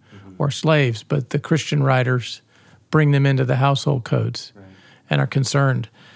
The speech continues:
Speaker 2: Um, I think what would help, uh, for those listening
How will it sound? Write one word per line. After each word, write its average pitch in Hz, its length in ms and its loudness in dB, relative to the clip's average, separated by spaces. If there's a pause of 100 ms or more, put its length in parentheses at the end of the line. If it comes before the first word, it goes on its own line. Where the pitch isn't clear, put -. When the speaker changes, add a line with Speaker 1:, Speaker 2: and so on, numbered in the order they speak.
(240)
Speaker 2:
Um, 156 320 2
I 156 80 -2
think 285 240 0
what 185 120 0
would 156 120 2
help, 165 500 0 (160)
uh, 131 680 -2 (320)
for - 180 0
those 147 240 2
listening 139 580 0